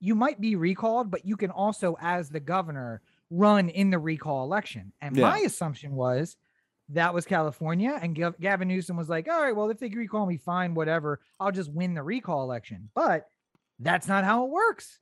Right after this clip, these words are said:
Speaker 1: If you
Speaker 2: Mm-mm.
Speaker 1: get recalled, you're out.
Speaker 2: Yeah, he's done. If Yes
Speaker 1: And then
Speaker 2: wins.
Speaker 1: And then luckily, the Democrats have nominated somebody who nobody knows to run against them in the recall. But, I mean
Speaker 2: Ga-,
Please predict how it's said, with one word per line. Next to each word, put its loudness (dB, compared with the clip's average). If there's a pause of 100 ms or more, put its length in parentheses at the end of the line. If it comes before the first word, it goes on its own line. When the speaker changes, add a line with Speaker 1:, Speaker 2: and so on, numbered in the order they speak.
Speaker 1:
If -6
you -6 (140)
Speaker 2:
Mm-mm. 0
Speaker 1:
get 4
recalled, 4
you're 2
out. 4 (760)
Speaker 2:
Yeah, 4
he's 0
done. 2 (180)
If -4
Yes 6
Speaker 1:
And 2
then 2 (180)
Speaker 2:
wins. -8 (640)
Speaker 1:
And -2
then -2
luckily, -2
the -4
Democrats 0
have -2
nominated -2
somebody -4
who -4
nobody -2
knows 2 (180)
to -6
run -2
against -6
them 0
in -6
the -4
recall. 0
But, 2
I 4
mean -2 (1400)
Speaker 2:
Ga-, 10